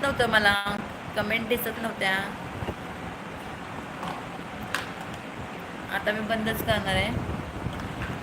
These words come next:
तर म्हटलं कमेंट मला कुणाच्या दिसत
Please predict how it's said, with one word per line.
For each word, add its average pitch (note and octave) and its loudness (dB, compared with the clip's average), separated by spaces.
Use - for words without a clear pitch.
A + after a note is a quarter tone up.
तर F#3+ 2
म्हटलं G3+ 2
कमेंट G#3 8
मला G#3 4
कुणाच्या G3+ 2
दिसत G#3 0